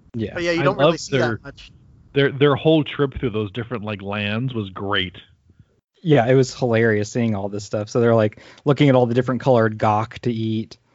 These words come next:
Speaker 1: And then this, this whole A plot is them just, they, they get ditched.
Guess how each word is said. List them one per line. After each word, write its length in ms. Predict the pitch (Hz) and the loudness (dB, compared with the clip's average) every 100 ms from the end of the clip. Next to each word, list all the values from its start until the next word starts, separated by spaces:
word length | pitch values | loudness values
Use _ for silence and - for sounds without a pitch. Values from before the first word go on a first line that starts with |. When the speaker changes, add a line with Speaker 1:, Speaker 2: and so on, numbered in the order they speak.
| _ _ _ _ - | _ _ _ _ -4
Speaker 1:
And 160 | 131 120 | 0 2
then 320 | 117 110 107 _ _ _ _ | 2 2 -4 _ _ _ _
this, 300 | 123 123 117 - | 0 0 -2 -6
this 200 | 120 117 | -4 2
whole 180 | 156 123 | 2 4
A 140 | 117 | 0
plot 420 | 117 120 107 107 | 2 2 2 0
is 140 | 120 110 | -4 -2
them 320 | 117 107 104 | 0 0 -4
just, 220 | - 113 _ _ _ _ _ - - _ _ _ | -6 -8 _ _ _ _ _ -12 -12 _ _ _
they, 560 | - 113 120 123 117 110 - _ _ _ | -18 -16 -4 2 2 0 -6 _ _ _
they 180 | 117 120 | 0 2
get 220 | 117 131 | 2 0
ditched. 480 | 104 127 127 - - | 4 2 2 -4 -10